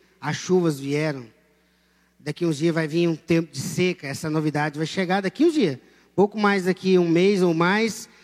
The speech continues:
as chuvas vão parar e aí vai vir um tempo de seca. Isso é uma novidade.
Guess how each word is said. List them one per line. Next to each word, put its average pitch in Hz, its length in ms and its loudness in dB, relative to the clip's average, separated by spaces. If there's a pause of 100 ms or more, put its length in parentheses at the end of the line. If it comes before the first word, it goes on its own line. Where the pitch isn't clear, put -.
(160)
as 156 180 -4
chuvas 170 320 -2
vão 170 100 0
parar 165 1400 -4
e 147 100 -6
aí 151 160 -4
vai 160 140 -2
vir 151 100 -6
um 156 60 -4
tempo 151 260 -4
de 160 120 -10
seca. 170 400 -4
Isso - 160 -6
é - 20 2
uma 285 80 2
novidade. 170 720 0